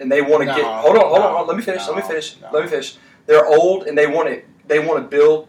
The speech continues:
Speaker 1: their, their projects out, so what they do is they burn
Speaker 2: Insurance fraud.
Speaker 1: Right, they burn down themselves, they get the insurance money, and they build an
Speaker 2: So
Speaker 1: even
Speaker 2: all
Speaker 1: bigger
Speaker 2: their chickens die?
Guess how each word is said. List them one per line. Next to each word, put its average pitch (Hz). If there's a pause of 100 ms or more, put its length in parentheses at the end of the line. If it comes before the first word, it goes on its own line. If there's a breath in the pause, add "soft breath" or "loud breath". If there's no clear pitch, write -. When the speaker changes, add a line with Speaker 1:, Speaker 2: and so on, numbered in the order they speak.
Speaker 1:
their, 139 (120)
their 139
projects 143
out, 170
so 143
what 147
they 139
do 156
is 139
they 139
burn 165
Speaker 2:
Insurance 147
fraud. 107 (100)
Speaker 1:
Right, 143
they 151
burn 156
down 151
themselves, 143
they 139
get 139
the 147
insurance 143
money, 143
and 131
they 143
build 151
an 135
Speaker 2:
So 143
Speaker 1:
even 180
Speaker 2:
all 175
Speaker 1:
bigger 180
Speaker 2:
their 165
chickens 190
die? 202